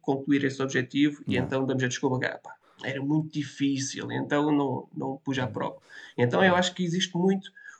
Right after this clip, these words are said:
Speaker 1: os dois, que é algo que tá perto demais, que é muito fácil, ou algo que está longe demais.
Speaker 2: Mais. E depois também dá medo, não é?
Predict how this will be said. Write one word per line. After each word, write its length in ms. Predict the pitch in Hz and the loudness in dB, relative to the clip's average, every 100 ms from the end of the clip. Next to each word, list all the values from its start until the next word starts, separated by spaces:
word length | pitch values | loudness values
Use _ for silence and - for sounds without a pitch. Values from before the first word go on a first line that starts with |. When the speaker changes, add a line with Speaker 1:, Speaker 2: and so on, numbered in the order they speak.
| - | 0
Speaker 1:
os 220 | 170 156 | 2 4
dois, 340 | 143 117 98 | 6 4 2
que 140 | - 127 | -2 0
é 300 | 123 - _ _ - | 0 -2 _ _ 0
algo 240 | 147 160 | 2 2
que 80 | - | -2
tá 140 | - 147 | -4 0
perto 280 | 156 151 | 2 0
demais, 380 | - 147 202 - | 2 2 2 -2
que 140 | - 131 | -2 4
é 20 | |
muito 280 | 143 160 - | 4 2 -4
fácil, 480 | 120 185 - 208 202 | -4 -4 -4 -4 -2
ou 120 | 147 | 0
algo 140 | 170 | 0
que 60 | 254 | 0
está 280 | - 170 180 | -2 -2 -2
longe 680 | 165 151 185 208 202 170 - _ | 0 4 6 8 6 2 -4 _
demais. 340 | 156 190 160 123 | 4 6 6 2
Speaker 2:
Mais. 380 | 92 95 - - | -4 -6 -8 -10
E 120 | - | -8
depois 200 | 95 110 - | -4 -4 -2
também 200 | 104 101 | -2 0
dá 140 | 95 | 0
medo, 320 | 98 107 98 | 0 0 0
não 100 | 95 | -2
é? 200 | 107 123 | -4 -6